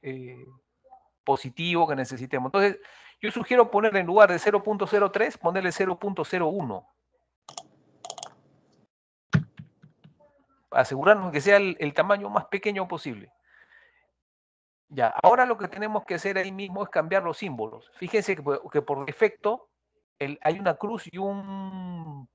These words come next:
rombo. Vamos a poner que los dos sean círculos del mismo tamaño, pero de diferente color. Entonces,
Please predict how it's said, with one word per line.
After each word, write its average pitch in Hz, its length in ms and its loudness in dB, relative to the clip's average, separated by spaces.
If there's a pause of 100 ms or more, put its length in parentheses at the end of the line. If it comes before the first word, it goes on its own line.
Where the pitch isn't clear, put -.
(120)
rombo. 123 580 2 (160)
Vamos 196 300 4
a 170 120 2
poner 190 300 -6
que 156 100 -8
los 143 120 -4
dos 226 200 2
sean 202 260 0
círculos 196 640 -10
del 131 280 -10
mismo 220 140 0
tamaño, 196 480 0
pero 156 160 -8
de 143 80 -8
diferente 139 400 -8
color. 110 340 -12 (720)
Entonces, 139 320 -12